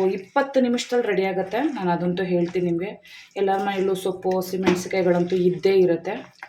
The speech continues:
So ನೋಡಿ, ಈಗ ಈ ಥರ ನೀಟಾಗಿ ಕೋಟ್ ಆಗಿದೆ. ಕಾಣಿಸ್ತಾ ಇರ್ಬೇಕು ನಿಮ್ಗೆ, ಎಲ್ಲೂ ಕೋಟ್ ಬಿಟ್ಟಿಲ್ಲ. ಇಷ್ಟು ತಿಕ್ ಆಗಿರ್ಬೇಕು.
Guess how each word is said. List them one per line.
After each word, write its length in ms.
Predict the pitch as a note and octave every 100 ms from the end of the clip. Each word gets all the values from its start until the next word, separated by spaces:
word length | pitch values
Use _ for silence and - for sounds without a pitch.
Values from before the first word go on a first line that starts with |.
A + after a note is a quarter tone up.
| _
So 120 | F3+ F3
ನೋಡಿ, 220 | E3+ C4 F4+ - - - F#3+
ಈಗ 120 | F3+ F#3
ಈ 120 | F3
ಥರ 160 | F3+ F3+ F#3
ನೀಟಾಗಿ 540 | E3+ G#3+ G3 A3+ B3+
ಕೋಟ್ 200 | F#3 F3+
ಆಗಿದೆ. 300 | F#3 E3 D#3+ -
ಕಾಣಿಸ್ತಾ 400 | G3 F#3 F#3 F#3+
ಇರ್ಬೇಕು 220 | F3 F3
ನಿಮ್ಗೆ, 240 | F3+ E3+ E3
ಎಲ್ಲೂ 200 | F3+ C4+ - _ _ -
ಕೋಟ್ 240 | A3 A3+
ಬಿಟ್ಟಿಲ್ಲ. 360 | F#3 F#3 F3+ E3 - - - -
ಇಷ್ಟು 340 | F3+ - - D#4 F4+ - _ -
ತಿಕ್ 220 | A#3 A3
ಆಗಿರ್ಬೇಕು. 540 | F#3+ E3 E3 D#3 -